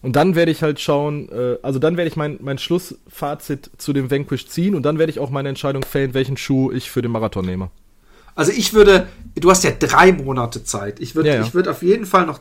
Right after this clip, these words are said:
Speaker 2: zwei lange Läut-, Läufe mit dem Vanquish machen, dass du mal in diesem Schmerzbereich bist, wo du eigentlich keinen
Speaker 1: Ja.
Speaker 2: Bock mehr hast zu laufen oder deine Beine schmerzen und dass du dann gucken kannst, wie
Speaker 1: Mhm.
Speaker 2: fühlt sich der
Speaker 1: Ja.
Speaker 2: Vanquish an, an, weil, weil das ist das,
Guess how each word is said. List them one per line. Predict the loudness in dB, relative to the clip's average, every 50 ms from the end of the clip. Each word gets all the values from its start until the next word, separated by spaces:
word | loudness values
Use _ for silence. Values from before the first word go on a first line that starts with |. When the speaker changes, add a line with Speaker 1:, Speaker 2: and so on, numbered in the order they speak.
| _
Speaker 2:
zwei | -8 -4 -4 0 4 6 6 6 6
lange | 6 4 2 0 -2 -2
Läut-, | 0 2 2 2 0 -2 -6 -10
Läufe | -4 0 2 2 2 0 -2 -6
mit | -10 -8 -8 -6
dem | -6 -6 -4
Vanquish | -4 -4 -4 -4 -4 -4 -4 -4 -2
machen, | -4 -4 -4 -4 -10 -12 -12 -12 -12 -14 -14 -16 -14 -8
dass | -6 -6 -6 -6
du | -4
mal | -2 0 2 2 2 0 -4 -8 -14 -16 -14 -12
in | -10 -8
diesem | -8 -8 -8 -6
Schmerzbereich | -6 -6 -4 -2 -2 -2 -2 -2 -6 -8 -6 -2 -2 -2 -2 -4 -6
bist, | -6 -4 -4 -6 -6 -8
wo | -8
du | -8 -8
eigentlich | -6 -6 -8 -8 -8 -6
keinen | -6 -4 -2
Speaker 1:
Ja. | 0 -2
Speaker 2:
Bock | -2 -2
mehr | -4 -4
hast | -4 -4 -6 -8
zu | -6 -2
laufen | 0 0 0 0 -2 -4 -8 -10
oder | -8 -8 -8 -6
deine | -6 -4 -4 -4
Beine | -2 0 0 0 0 -4
schmerzen | -8 -8 -6 -4 -4 -4 -6 -8 -14 -12
und | -10 -8
dass | -8 -8 -8
du | -8 -6
dann | -2 -2 -2 -2 -2 -8 -14 -18 _ -20 -20 -20 -20 -16 -12
gucken | -10 -8 -8 -8 -6
kannst, | -2 -2 -2 -2 -4 -12 _ -18 -18 -12 -10
wie |
Speaker 1:
Mhm. | -10 -8
Speaker 2:
fühlt | -4 -4 -4 -4 -4
sich | -6 -8 -8 -6
der | -4 -2 0
Speaker 1:
Ja. | 0 0
Speaker 2:
Vanquish | -2 -4 -4 -4 -4 -4 -4 -6
an, | -10 -10 -10 -10 -10
an, | -10 -10 -8 -8 -6
weil, | -4 -4 -4 -4 -4
weil | -4 -4 -4
das | -2 -2 -2 -2
ist | -2 -4 -2 -2
das, | -2 0 -2 -4